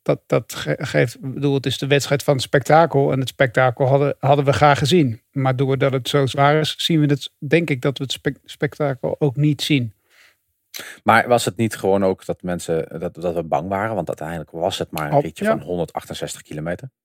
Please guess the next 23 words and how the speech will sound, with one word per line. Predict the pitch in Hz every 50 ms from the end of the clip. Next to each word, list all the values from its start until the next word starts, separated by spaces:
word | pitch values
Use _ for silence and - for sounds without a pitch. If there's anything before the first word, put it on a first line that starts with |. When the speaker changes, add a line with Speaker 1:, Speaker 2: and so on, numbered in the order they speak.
| _ _
Speaker 1:
Ja. | _ - 190 - - - - _ _ _ _ _ - - -
Ja, | - 175 208 233 -
en | 196 190
ik | 208 180
denk | - 208 214 196
dat | 202 196 -
Hindley | 139 170 220 220 196 190 185 180 -
ook | - 208 233 -
gewoon | - - 226 214 202 190 180
wel | 175 185 180 170
denkt | 156 180 175 175 -
van, | - 170 170 -
"Goh, | - - 190 175 165 135
weet | 160 165 175 -
je, | - -
ik | - 190 156 -
ga | - 175
hier | 165 165 160 156
weer | 151 160
op | 156 156 151
het | 147 135
podium." | - 185 190 190 180 151 135 135 151 202 - _ - - - - - - - - - - - - _ _ _ _ _
Eh, | - 151 143 139